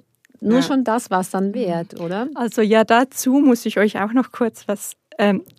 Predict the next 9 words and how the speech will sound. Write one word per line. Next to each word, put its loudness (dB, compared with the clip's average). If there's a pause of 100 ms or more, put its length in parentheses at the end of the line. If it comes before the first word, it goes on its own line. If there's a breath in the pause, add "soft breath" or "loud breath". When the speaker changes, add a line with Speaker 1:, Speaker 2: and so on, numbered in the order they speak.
(280)
Speaker 3:
nämlich 2
wirklich 0 (300)
Lustiges -4
dazu -4
zu -4
der -6
Gründung -2
erzählen. 0
Speaker 2:
Mhm. 0